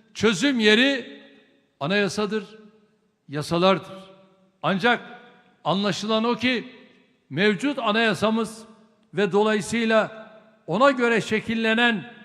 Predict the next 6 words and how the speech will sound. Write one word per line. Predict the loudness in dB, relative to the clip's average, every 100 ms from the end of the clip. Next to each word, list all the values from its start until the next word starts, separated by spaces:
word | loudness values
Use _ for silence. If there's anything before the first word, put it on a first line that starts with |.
| -14
yasalarımız | -4 -2 2 2 2 2 2 -2 -6 -20 -20 _ -12
bu | -6 -4
konuda | 2 2 4 2 4
da | 2 2 -4 -18 -20 -20 _ 2
yetersiz | 4 8 8 6 6 4 4 0 -8
kalmaktadır. | 4 4 4 -2 -4 -10 -12 -20